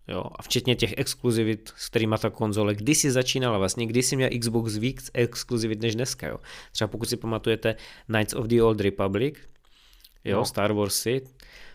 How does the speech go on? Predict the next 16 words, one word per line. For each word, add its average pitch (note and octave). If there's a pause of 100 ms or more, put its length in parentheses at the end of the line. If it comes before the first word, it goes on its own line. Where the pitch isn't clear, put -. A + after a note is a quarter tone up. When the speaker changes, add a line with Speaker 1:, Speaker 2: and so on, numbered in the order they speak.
(160)
Speaker 1:
to A#2+
R G#2+
P G#2
G G2
čko, -
tak - (180)
to A2+
bylo G2
prostě -
Xbox F#2 (180)
exkluzivita. G2 (380)
První G#2+
Mass F#2+
Effect, - (280)
Xbox G2
exkluzivita. G#2